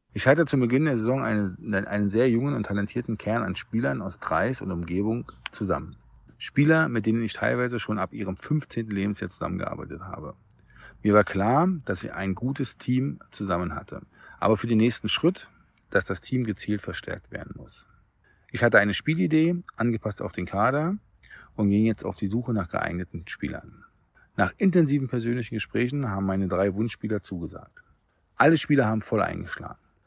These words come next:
Nach den ersten Trainingseinheiten war mir klar, dass da als Team was entstehen kann.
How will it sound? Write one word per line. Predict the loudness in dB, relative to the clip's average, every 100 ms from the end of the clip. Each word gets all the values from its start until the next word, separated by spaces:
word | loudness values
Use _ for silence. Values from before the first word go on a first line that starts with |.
| _ _ _
Nach | 0 2
den | 2
ersten | 0 -2 -2
Trainingseinheiten | 2 2 2 2 0 0 0
war |
mir | 0 -2
klar, | -2 0 2 2 -2 _ _ _
dass | -2 2
da | 4
als | 4 0
Team | -4 0 0
was | -2 -4
entstehen | -8 -2 -2 -4
kann. | -8 -14 -14